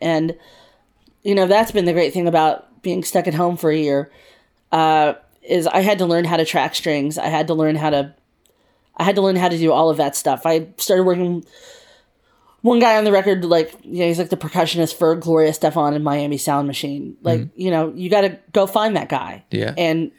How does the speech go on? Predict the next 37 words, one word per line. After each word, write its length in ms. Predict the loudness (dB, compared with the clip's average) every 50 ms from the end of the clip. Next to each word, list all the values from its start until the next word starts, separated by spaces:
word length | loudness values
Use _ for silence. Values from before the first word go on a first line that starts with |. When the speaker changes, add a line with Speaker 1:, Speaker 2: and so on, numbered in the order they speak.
| -6
Speaker 2:
Yeah, 160 | -2 0 2 2 2
Speaker 1:
and, 100 | 2 2
Speaker 2:
yeah, 120 | 0 -2
a 40 | -4
hundred 240 | -2 -2 -2 -2 -2
percent. 320 | -2 -4 -4 -4 -2 -2 0
Speaker 1:
and 100 | 0 2
talk 280 | 4 4 4 4 2
to 80 | 2 2
him 160 | 2 2 2
about 380 | 2 2 2 2 2 0 -4 -2
what 220 | 0 2 2 2
you 120 | 2 0
wanna 180 | 0 2 2 0
do. 340 | 0 0 2 2 2 2 2 2 2
And 340 | 2 2 2 0 -2 -6 -8 _ _ _ -20 -20 _ _ _ _ _ -4
the, 300 | 0 2 4 4 4 2
the 140 | 0 0 2
wise 380 | 2 4 4 4 4 2 0 0
thing 140 | -2 0
about 240 | 0 2 2 0 0
Gamble 360 | 0 0 0 0 2 2 2
and 80 | 2 2
Huff 440 | 2 2 2 2 2 0 -2 -6 -10 -6
and 380 | -4 -4 -2 -2 -2 -4 -6 -12 _ -12
Vince 320 | -6 -4 -2 -2 -2 -2
Montana 680 | -2 -2 -2 -2 -2 -2 0 0 0 0 0 -2 -2 -4
and 260 | -4 -4 -4 -6 -8 -10 _ _ -20 -20 -20 -20 -20 _ _ _
all 200 | -2 2 2 4 4
those, 320 | 4 4 2 2 -2 -6 -12 _ _ _ _ _ _ _ _ _ -4
and 140 | -4 -4 -6 -4
Quincy 220 | -2 0 0 0 2
Jones, 440 | 2 2 2 4 2 0 -2 -4 -8 -6 -4
like, 180 | -2 -2 -2
Speaker 2:
Mm-hmm. 140 | -2 0 0
Speaker 1:
arrangers, 640 | 2 2 2 2 0 0 0 -2 -4 -4 -6 -8 -4
right? 300 | 0 0 2 0 0